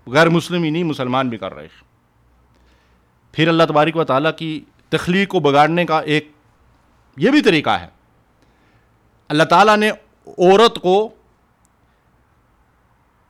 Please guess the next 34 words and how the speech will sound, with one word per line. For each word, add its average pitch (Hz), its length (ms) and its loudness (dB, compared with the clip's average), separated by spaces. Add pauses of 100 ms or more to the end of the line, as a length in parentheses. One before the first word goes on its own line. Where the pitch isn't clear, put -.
(160)
انسانی 190 580 2
نسل 196 320 2
کی 233 220 -6
افزائش 196 540 4
کے 262 100 -4
لیے 214 180 2
پیدا 170 280 0
کیا 107 360 -4
ہے، 92 60 -20 (2250)
اور 139 120 2
بعض 180 260 6
خواتین 190 600 0 (1300)
اپنے 208 400 0 (100)
آپ 208 420 4
کو 147 180 0 (340)
سمارٹ 208 460 4
رکھنے 202 320 0
کے 185 100 -4
لیے 127 260 -4 (600)
پہلی 180 180 2
چیز 175 180 -6
تو 180 100 0
یہ 175 120 2
ہے 175 60 0
کہ 160 80 -8
کوشش 170 340 -4
یہ 180 60 0
کرتی 156 340 -4
ہیں 160 80 -2
کہ 147 60 -6
بچے 143 240 -2
پیدا 143 260 2
نہ 170 80 0
ہوں، 151 140 -6